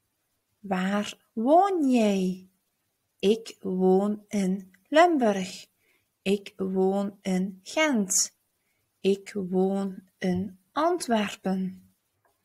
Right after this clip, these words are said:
Ik woon in Limburg. Hij woont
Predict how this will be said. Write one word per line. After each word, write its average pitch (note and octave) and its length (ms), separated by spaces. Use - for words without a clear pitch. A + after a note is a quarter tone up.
Ik G#3+ 300
woon F#3+ 640
in F#3+ 260
Limburg. A3+ 920
Hij G3+ 680
woont A3 880